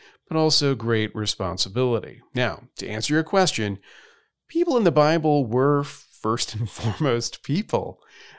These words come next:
They were human beings, just like us. There are a lot of differences, thanks to time and culture, but essentially what's true of us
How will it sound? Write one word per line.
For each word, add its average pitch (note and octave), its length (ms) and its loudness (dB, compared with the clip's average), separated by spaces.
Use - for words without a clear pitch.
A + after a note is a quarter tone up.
They A#2 100 0
were C#3+ 120 4
human D3+ 300 6
beings, C3+ 460 2
just C3+ 220 -6
like C#3 240 -4
us. - 540 -6
There B2+ 240 6
are A#2 460 6
a B2 40 0
lot F#2+ 200 2
of E2+ 120 -8
differences, C#3+ 760 -2
thanks G2+ 380 -4
to - 140 -14
time G#2 540 -6
and F2+ 260 -14
culture, B2 720 -4
but A2 140 -10
essentially A2+ 720 -2
what's F#2+ 260 -4
true E3+ 360 -2
of D3 100 -6
us A2+ 340 0